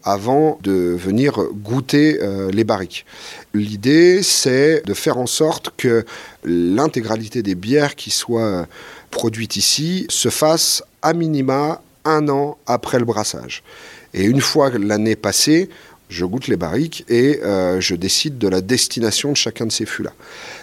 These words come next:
S-, les individus les plus, euh, turbulents ou ceux qui ont les, les profils les plus assumés, ou sur l'acidité, ou sur les tanins, ou sur l'alcool, parfois les fruits, ceux-là vont rentrer dans la Solera puisque l'aspect familial va,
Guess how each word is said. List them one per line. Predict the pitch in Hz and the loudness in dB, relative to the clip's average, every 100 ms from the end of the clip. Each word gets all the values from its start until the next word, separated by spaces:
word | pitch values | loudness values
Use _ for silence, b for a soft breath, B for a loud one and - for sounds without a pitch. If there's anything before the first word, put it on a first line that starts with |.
| - | -2
S-, | - - | -2 2
les | 143 175 180 | 4 4 2
individus | 170 165 165 175 | 0 0 0 4
les | 151 | 4
plus, | - - 139 135 | 2 -2 2 4
euh, | 113 | 4
turbulents | 113 - 117 117 123 131 131 | 4 0 0 0 2 4 4
ou | 113 | 2
ceux | 110 127 | 0 -2
qui | 117 - 117 | -2 -2 2
ont | 120 | 4
les, | 104 95 B B B | 2 0 B B B
les | 107 | -2
profils | - 117 - 131 113 | 0 0 0 2 2
les | 101 | 2
plus | - 120 110 | 0 -4 -2
assumés, | 107 - 113 117 123 123 120 107 | 0 -2 0 2 4 4 4 2
ou | 95 113 | 0 -2
sur | 110 110 | 0 0
l'acidité, | 107 110 - 113 113 120 113 107 | 0 0 -2 -6 -4 0 2 2
ou | 104 113 | 2 0
sur | - 107 | 0 0
les | 107 | 0
tanins, | 113 113 113 107 107 | 0 -2 0 -2 -2
ou | 104 113 | -2 -2
sur | 127 104 | -2 0
l'alcool, | 110 123 - 117 113 113 B B B | 0 0 0 0 0 -4 B B B
parfois | 78 - - 110 | -4 -4 0 2
les | 117 | 2
fruits, | - - 139 131 B B B | -2 -2 -2 -2 B B B
ceux-là | - - 123 131 120 - | -4 2 4 4 2 -2
vont | 92 95 101 82 | -10 -6 -4 -4
rentrer | 52 87 90 123 - 131 | -6 -4 0 0 0 0
dans | 117 | 2
la | 104 | 2
Solera | 101 104 104 107 110 | 0 0 0 0 -2
puisque | - - - 92 B B B - | -4 -6 -2 -2 B B B -2
l'aspect | 101 110 113 - 147 | 0 2 0 2 0
familial | - 127 127 127 131 127 107 | 0 -4 -2 2 2 4 0
va, | 95 95 87 | 0 0 0